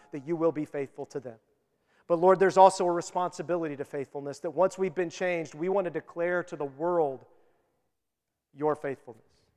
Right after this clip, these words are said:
which is what we see here. And Lord, sometimes it's just by going to work every day, we declare the faithfulness, by coming home every day, by being a parent, by, by reading your word.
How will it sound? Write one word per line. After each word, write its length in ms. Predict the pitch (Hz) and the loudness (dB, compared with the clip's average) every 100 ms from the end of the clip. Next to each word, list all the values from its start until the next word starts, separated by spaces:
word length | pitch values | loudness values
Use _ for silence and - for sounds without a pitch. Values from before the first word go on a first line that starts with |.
| _ _ | _ _
which 180 | 139 156 | -8 -6
is 100 | 131 | 0
what 180 | 156 | 2
we 120 | 151 151 | 2 -4
see 240 | - 156 | -6 -6
here. 240 | 156 156 | -2 -2
And 100 | 143 | -2
Lord, 180 | 156 170 | 0 -2
sometimes 460 | 170 196 196 202 180 | 0 -2 0 0 0
it's 160 | 180 | -6
just 160 | 196 180 | -8 -2
by 140 | 190 | 0
going 240 | 175 185 190 | 2 0 0
to 60 | |
work 220 | 180 175 156 | 0 -2 -4
every 220 | 139 139 | -6 -4
day, 180 | 139 139 | -4 -4
we 140 | 147 | -6
declare 340 | 143 - 156 | -8 -4 -2
the 60 | 139 | -2
faithfulness, 680 | - 143 131 135 131 123 - _ _ _ _ _ | -6 -8 -8 -10 -14 -14 -20 _ _ _ _ _
by 80 | 139 | -12
coming 260 | - 175 | -6 -4
home 220 | 160 175 175 | 2 2 2
every 240 | 156 151 | -2 -4
day, 220 | 143 143 | -2 -2
by 160 | 139 143 | 0 -2
being 240 | 165 175 | -2 -2
a 60 | 165 | -2
parent, 420 | - 170 156 147 | -2 0 0 -2
by, 100 | 156 - - _ _ _ _ - | -6 -8 -16 _ _ _ _ -14
by 80 | |
reading 360 | 131 139 160 165 | -6 -2 0 0
your 100 | 170 | 0
word. 320 | 156 160 135 | 4 4 4